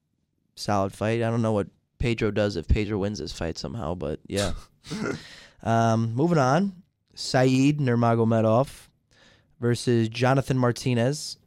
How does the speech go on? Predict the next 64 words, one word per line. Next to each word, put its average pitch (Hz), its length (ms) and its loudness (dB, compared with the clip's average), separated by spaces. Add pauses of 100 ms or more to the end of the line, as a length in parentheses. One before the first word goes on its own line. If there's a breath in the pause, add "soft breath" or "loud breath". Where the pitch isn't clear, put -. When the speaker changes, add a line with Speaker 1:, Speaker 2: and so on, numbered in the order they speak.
(220)
Speaker 1:
Um, 104 500 -2
Speaker 2:
Mm-hmm. 110 120 -14 (1040 soft breath)
Speaker 1:
March 123 520 0 (160)
eleventh. 117 840 0
Wait, - 240 -10 (120)
do - 100 -12
I 98 40 -8
have 135 200 -6
that 151 140 -4
right? 156 280 -6 (220)
Is 113 140 -8
that 143 140 -2
one 180 160 -6
Ve-, 160 300 -4
no, 104 180 -6
that's 107 220 -6
the 113 140 -6
week 107 260 -4
after 95 340 -6
Vegas, 65 400 -8
I - 80 -6
believe. 69 520 -10
Yeah, 80 240 -4
the 98 100 -6
week 123 180 -2
after 127 200 2
Speaker 2:
Yeah. 117 180 4
Speaker 1:
Vegas. 113 220 -2
So - 100 -6
that'll 123 180 2
be 120 120 -4
some 113 260 -6
type 110 240 -4
of, 98 240 -8 (760 loud breath)
I 117 120 0
think 160 160 4
it's 156 100 -4
gonna 147 140 2
be 131 100 4
a 120 60 2
Vegas 120 340 2
fight 117 240 0
night. 113 240 -2
That's 110 180 -6
what 113 120 0
I 110 80 2
had 110 260 -2
written 95 240 -2
down. 104 800 -4
Speaker 2:
Mm. 107 60 -10
Speaker 1:
Um, 107 280 -4
so - 140 -10
yeah, 113 240 -2
I'm 117 220 -12
sure 117 260 -4
Saeed 117 460 -4
will 113 160 -4
pick - 240 -2
up 113 120 -8
a 107 60 -8
quick - 240 -8
submission 117 640 0
<laughs> - 0 -
there. 127 280 -2